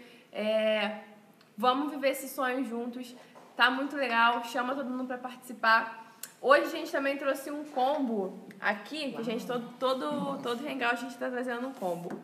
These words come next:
Speaker 1: O combo de hoje, a gente trouxe Cultura e Prática da Honra.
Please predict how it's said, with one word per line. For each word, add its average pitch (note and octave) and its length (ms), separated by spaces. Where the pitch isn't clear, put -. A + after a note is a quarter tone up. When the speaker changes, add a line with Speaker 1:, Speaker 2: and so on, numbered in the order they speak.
Speaker 1:
O D4 160
combo C#4 340
de C4+ 160
hoje, C4+ 340
a A3+ 60
gente B3 240
trouxe B3 320
Cultura C4+ 480
e F4+ 60
Prática C#4 420
da A#3 160
Honra. B3 320